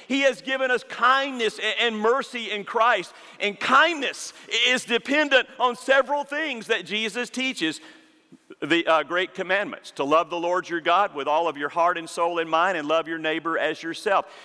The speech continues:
The golden rule, what's that? Do unto others as what? As they would have you do unto them, all right? So you would have them do unto you. And then this one, the law of forgiveness.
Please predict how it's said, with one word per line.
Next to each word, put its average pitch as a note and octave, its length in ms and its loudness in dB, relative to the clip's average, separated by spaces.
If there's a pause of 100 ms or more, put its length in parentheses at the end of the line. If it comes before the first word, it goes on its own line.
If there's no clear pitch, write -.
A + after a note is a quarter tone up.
(120)
The E3+ 140 0
golden G#3 480 0
rule, A3+ 320 -2
what's F#3 200 0
that? G#3 300 0 (400)
Do F#3+ 240 0
unto G3 220 2
others G3 460 2
as E3+ 260 0
what? D#3 320 0 (640)
As C3+ 140 -2
they E3+ 140 4
would E3+ 160 -2
have F3+ 280 2
you F#3+ 260 -10 (280)
do F3 180 2
unto F3 200 0
them, E3+ 400 -4
all B2 80 -2
right? C#3 260 2
So D#3 100 -14
you E3+ 60 -8
would E3+ 100 -2
have F3+ 200 2
them E3+ 160 -6
do F3 180 0
unto E3+ 160 -4
you. F#3+ 260 -8 (640)
And G3+ 180 2
then B3 160 2
this C4 200 0
one, F3+ 160 -4
the E3+ 100 0
law G3+ 300 4
of G#3+ 100 -2
forgiveness. A3 840 -12